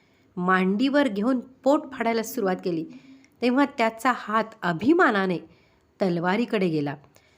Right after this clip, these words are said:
प्रत्यक्ष भगवंत समोर असूनही त्याने काही हात जोडले नाहीत. केवढा हा अभिमानाचा जोर! गरीब लोकसुद्धा या अभिमानाच्या आहारी किती गेलेले असतात. एकदा एक भिकारी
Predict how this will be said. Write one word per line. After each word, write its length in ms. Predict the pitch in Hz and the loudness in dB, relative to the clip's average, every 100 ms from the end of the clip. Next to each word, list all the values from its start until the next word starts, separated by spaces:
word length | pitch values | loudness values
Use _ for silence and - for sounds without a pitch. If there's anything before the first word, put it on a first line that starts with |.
| _ - | _ -4
प्रत्यक्ष 500 | 190 190 202 202 - | -4 -4 -8 -4 -4
भगवंत 520 | 165 180 202 220 202 | -2 -2 0 -2 -4
समोर 360 | 196 202 208 208 | -6 -4 -4 -4
असूनही 520 | 196 185 269 254 233 | -8 -8 -6 -4 -4
त्याने 280 | 220 208 208 | -4 -4 -4
काही 340 | 208 180 226 226 | -4 -6 -6 -6
हात 260 | 196 214 214 - | -2 -2 -4 -6
जोडले 400 | 202 170 151 202 | -4 -4 -2 -2
नाहीत. 320 | 269 175 127 127 _ _ _ _ _ _ _ _ - | -2 -4 -8 -18 _ _ _ _ _ _ _ _ 0
केवढा 360 | 247 240 302 | 2 4 4
हा 180 | 320 349 339 | 4 2 2
अभिमानाचा 720 | 196 175 185 175 160 156 160 | -2 0 0 0 -4 -4 -4
जोर! 340 | 143 160 151 156 - _ _ _ _ _ _ 196 | -4 -6 -6 -8 -14 _ _ _ _ _ _ -4
गरीब 300 | 233 320 381 381 | 2 6 6 6
लोकसुद्धा 760 | 285 277 269 - 214 175 180 180 - | 4 2 0 -6 -8 -6 -4 -4 -4
या 140 | 190 185 | -6 -4
अभिमानाच्या 720 | 170 147 233 226 185 175 - - | -6 -4 -4 -2 -4 -4 -6 -4
आहारी 420 | 185 - 180 202 196 | -4 -2 -4 -4 -6
किती 240 | - 233 285 | -8 -6 -4
गेलेले 340 | 214 170 170 | -2 -2 -2
असतात. 380 | 160 156 - 156 - _ _ _ - _ _ _ _ - | -4 -6 -10 -10 -12 _ _ _ -20 _ _ _ _ -6
एकदा 280 | 269 277 359 | -4 2 4
एक 160 | 294 | 2
भिकारी 460 | 226 233 - 240 214 | 0 -2 0 0 0